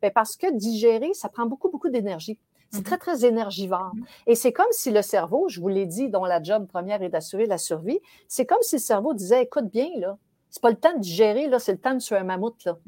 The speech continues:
Speaker 2: Oui.
Speaker 1: Fait que toute
Speaker 2: Oui.
Speaker 1: l'énergie que tu prendrais pour digérer, je vais la prendre, puis je vais l'envoyer dans tes muscles pour telle la force surhumaine dont tu as besoin pour tuer ton mammouth. Et c'est ce qui fait que la digestion va ralentir et dans certains cas cesser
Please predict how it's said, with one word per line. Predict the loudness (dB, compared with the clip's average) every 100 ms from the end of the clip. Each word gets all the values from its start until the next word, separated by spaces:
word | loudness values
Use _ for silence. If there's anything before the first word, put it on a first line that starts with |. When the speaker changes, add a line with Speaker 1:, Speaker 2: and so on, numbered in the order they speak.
| -8
Speaker 2:
Oui. | -8 -4
Speaker 1:
Fait | 0
que | 2
toute | 2 2
Speaker 2:
Oui. |
Speaker 1:
l'énergie | 4 4 2 0
que | -2
tu | -4
prendrais | -2 0 0
pour | 2 -2
digérer, | 2 4 6 6
je | 8
vais |
la | 8 8
prendre, | 4 0 2 -2 -6 -20 _
puis |
je | 6
vais | 8
l'envoyer | 8 6 4 2 0
dans | -2
tes | -2 -4
muscles | -2 -4 -4
pour | -10 -2
telle | 0
la | 2 0
force | -4 -6 -8
surhumaine | -10 -8 -8 -6
dont | -6 -4
tu | -4
as |
besoin | -4 -4 -4
pour | -6 -10
tuer | -8 -6
ton | -6
mammouth. | -8 -6 -6 -6 _ _ _
Et | 2
c'est | 2
ce | -2
qui | -4
fait | -4
que | -2
la | -2
digestion | -4 -6 -6 -4 -4
va | 0
ralentir | 0 0 -4 -6 -4 -4
et |
dans | -4 -6
certains | -8 -8 -8 -6
cas | -6
cesser | -6 -8 -8 -2 -2